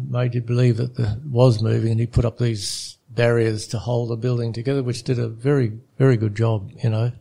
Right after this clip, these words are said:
And, um, um, he had a, they made the, they all made the bricks, they all make locally made bricks in the river,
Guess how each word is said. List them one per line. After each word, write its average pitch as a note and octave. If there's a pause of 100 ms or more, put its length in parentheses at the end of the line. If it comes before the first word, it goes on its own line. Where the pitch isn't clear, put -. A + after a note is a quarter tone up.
And, A#2
um, A#2 (1500)
um, B2+
he C3
had C3+
a, B2 (1200)
they C3+
made C#3+
the, C#3
they C3+
all C#3+
made C3
the B2+
bricks, D3
they C3+
all C3
make B2+
locally B2+
made B2
bricks B2+
in B2
the A#2+
river, C3